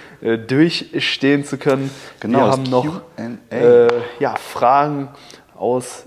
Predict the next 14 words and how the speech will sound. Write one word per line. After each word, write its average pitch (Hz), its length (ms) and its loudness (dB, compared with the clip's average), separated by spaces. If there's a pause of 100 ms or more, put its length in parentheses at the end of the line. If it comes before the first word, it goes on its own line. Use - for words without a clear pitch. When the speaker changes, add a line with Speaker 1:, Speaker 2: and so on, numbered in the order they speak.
Speaker 1:
der 117 560 -2
letzten 110 800 -6
Woche, 123 320 -2
müssen 117 380 -10
uns 113 140 -14
dann 104 140 -10
aber - 180 -8
anschließend 117 420 -12
auf - 80 -12
jeden 117 140 -8
Fall 113 120 -4
wieder 110 140 -4
neue 117 240 -2
Fragen 131 540 -4